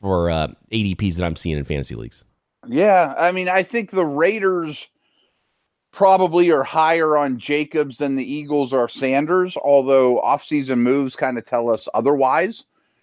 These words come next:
Speaker 2: So, I, I mean, that's a, a small fraction that I would say that by, but Sanders has done more in the receiving game on a per snap basis than Jacobs, and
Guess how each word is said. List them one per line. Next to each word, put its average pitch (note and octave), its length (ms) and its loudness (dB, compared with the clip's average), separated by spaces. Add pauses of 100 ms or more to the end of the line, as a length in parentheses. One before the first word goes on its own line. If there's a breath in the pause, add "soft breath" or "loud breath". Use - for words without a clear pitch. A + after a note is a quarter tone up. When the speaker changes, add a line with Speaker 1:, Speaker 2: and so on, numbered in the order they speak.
(280)
Speaker 2:
So, D3+ 420 4
I, C3+ 120 6
I C3+ 140 0
mean, C3 160 2
that's C#3 220 -2
a, A#2+ 60 -10 (260)
a A#2 120 0
small B2+ 520 2
fraction B2+ 600 -2
that D3 100 0
I D3 80 4
would D3 160 -2
say D3+ 220 -2
that D#3 240 0
by, D#3+ 320 2
but B2 280 0 (540)
Sanders E3 680 0
has C3 260 -4
done C#3+ 380 2
more C#3 720 2 (260)
in C#3+ 140 0
the C3+ 80 2
receiving C#3+ 720 -2
game B2+ 460 0
on A#2+ 340 0
a A#2+ 200 0
per B2+ 300 -2
snap A#2+ 500 -4
basis A#2 480 -4
than A2 200 -4
Jacobs, A2+ 560 -2
and A2+ 240 0